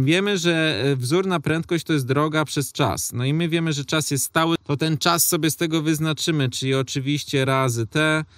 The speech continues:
czyli mamy v razy t równe s i teraz podzielić na v, czyli nasz czas to jest droga podzielić przez prędkość, tak?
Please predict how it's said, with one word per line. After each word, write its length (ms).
czyli 180
mamy 260
v 280
razy 280
t 200
równe 500
s 220
i 140
teraz 300
podzielić 460
na 120
v, 400
czyli 300
nasz 340
czas 380
to 180
jest 380
droga 480
podzielić 520
przez 200
prędkość, 580
tak? 280